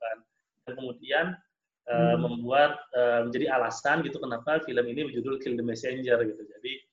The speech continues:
Speaker 1: eh, ketika kamu, ketika seseorang tidak bisa membantah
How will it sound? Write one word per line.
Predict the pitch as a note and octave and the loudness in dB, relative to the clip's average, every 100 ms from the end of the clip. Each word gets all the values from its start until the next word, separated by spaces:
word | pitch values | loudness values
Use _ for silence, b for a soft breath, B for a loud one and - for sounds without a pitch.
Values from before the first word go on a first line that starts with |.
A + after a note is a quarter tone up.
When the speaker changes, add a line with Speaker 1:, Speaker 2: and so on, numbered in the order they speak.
| _ _ | _ _
Speaker 1:
eh, | F#3+ _ A2+ A2+ A2+ A2+ - | -20 _ -2 2 2 0 -6
ketika | A2 - A2+ A2+ | -6 0 0 0
kamu, | A#2+ B2 B2 A#2+ A#2+ A#2 _ | -4 -2 0 0 -4 -8 _
ketika | - - - | -14 -6 -6
seseorang | - A#2+ A#2 B2+ B2+ | -4 0 2 2 0
tidak | A#2+ B2 | -2 -2
bisa | A#2+ B2+ | -2 -2
membantah | A#2+ B2 B2+ B2 C3 A#2 | 2 4 4 4 0 0